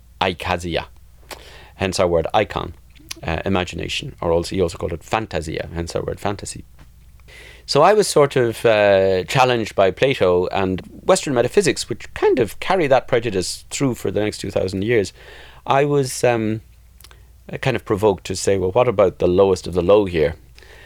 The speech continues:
What about the least of these, fantasia? Is it just wayward fancy and fantasy and, you know,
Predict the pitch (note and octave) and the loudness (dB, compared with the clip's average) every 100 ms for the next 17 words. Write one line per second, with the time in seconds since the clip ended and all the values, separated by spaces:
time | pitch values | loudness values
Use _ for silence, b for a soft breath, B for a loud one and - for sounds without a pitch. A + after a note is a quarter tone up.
0 | B B B C3+ D3 C#3 A2 G#2 A#2 - | B B B 0 2 2 2 -2 -2 -2
1 | - E2+ F2 F2+ E2 - - - F#2 - | -4 -6 -4 -4 -4 -8 -8 -6 -4 -6
2 | F2 F2 E2 - - - - B B B | -8 -6 -6 -10 -16 -20 -20 B B B
3 | B B C3+ C#3 C#3+ - A#2+ - - G2+ | B B -2 0 0 2 2 0 -4 2
4 | G#2+ G#2 G2+ - - - G#2+ G#2 - G2 | 4 4 0 -2 -18 -6 -4 -4 -6 -8
5 | - - G2 - - - F#2 F2 E2+ E2+ | -6 -6 -6 -8 -12 -8 -6 -6 -6 -8
6 | - F#2+ - | -10 -10 -10